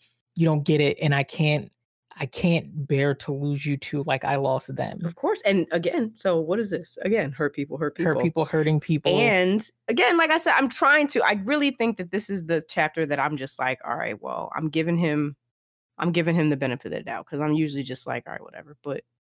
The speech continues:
Speaker 2: we gotta, we gotta talk about Liana, for real, for
Speaker 1: Yeah,
Speaker 2: real. Like,
Speaker 1: there,
Speaker 2: that's what we
Speaker 1: there's no
Speaker 2: gotta
Speaker 1: way
Speaker 2: talk
Speaker 1: that we
Speaker 2: about Liana
Speaker 1: can't,
Speaker 2: because,
Speaker 1: because there's
Speaker 2: like,
Speaker 1: too many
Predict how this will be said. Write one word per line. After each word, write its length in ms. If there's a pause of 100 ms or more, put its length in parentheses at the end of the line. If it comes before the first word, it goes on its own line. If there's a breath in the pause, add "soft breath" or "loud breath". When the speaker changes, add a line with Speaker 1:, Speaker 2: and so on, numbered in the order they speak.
(420)
Speaker 2:
we 160
gotta, 220
we 220
gotta 180
talk 220
about 180
Liana, 340 (120)
for 220
real, 80
for 100
Speaker 1:
Yeah, 100
Speaker 2:
real. 100
Like, 120
Speaker 1:
there, 100
Speaker 2:
that's 80
what 40
we 20
Speaker 1:
there's 100
no 60
Speaker 2:
gotta 80
Speaker 1:
way 40
Speaker 2:
talk 60
Speaker 1:
that 60
we 40
Speaker 2:
about 180
Liana 200 (100)
Speaker 1:
can't, 120
Speaker 2:
because, 160
Speaker 1:
because 160
there's 180
Speaker 2:
like, 80
Speaker 1:
too 80
many 440